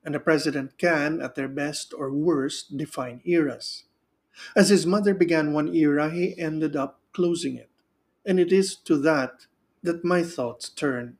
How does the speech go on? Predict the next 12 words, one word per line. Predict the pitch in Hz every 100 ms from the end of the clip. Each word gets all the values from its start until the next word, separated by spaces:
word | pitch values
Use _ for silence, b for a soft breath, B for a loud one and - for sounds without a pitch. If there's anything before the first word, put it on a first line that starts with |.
| _
at | 151 -
this | 131 -
time. | - 131 117 110 _ _ _ _ _ B B B
As | 190 180
Leon | 202 214 196
Maria | 185 185 156
Guerrero | 151 151 165 151 135
once | 127 135 123 160
wrote, | 160 151 - _ -
"Today | 170 151 139
began | 151 151 123 123
yesterday." | 135 147 151 147 131 117